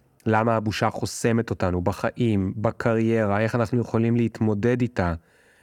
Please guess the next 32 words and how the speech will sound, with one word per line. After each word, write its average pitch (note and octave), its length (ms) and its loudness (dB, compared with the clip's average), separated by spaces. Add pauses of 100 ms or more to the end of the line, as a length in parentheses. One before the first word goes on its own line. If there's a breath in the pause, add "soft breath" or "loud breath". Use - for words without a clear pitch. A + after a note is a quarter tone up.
איך B2 180 2
אנחנו C#3+ 360 0
בעצם B2 680 0
מורידים A#2 580 2
את D#3+ 120 -2
הפער B2 420 -2
בין A#2+ 280 0
הפרסונה A#2+ 680 0
שאנחנו A2 460 0
מציגים A#2 440 0
כלפי C3 280 -2
חוץ C#3 260 -4
למי C3 180 2
שאנחנו C#3+ 320 -2
באמת, A2+ 680 0 (100)
למי A2 140 0
שאנחנו A#2+ 340 0
היינו D#3 280 2
רוצים, G2+ 400 0 (460 soft breath)
ואיך A#2 200 2
אנחנו B2 220 2
יכולים B2+ 240 0
לעזור A2+ 480 2
לעצמנו A2+ 460 0
להקרין A2+ 540 0
החוצה G#2+ 600 -2 (440 soft breath)
את G2+ 140 -4
מי A#2+ 100 4
שאנחנו A2 440 0
באמת, G2+ 460 0
ובעצם G#2+ 480 0
ככה G2+ 460 0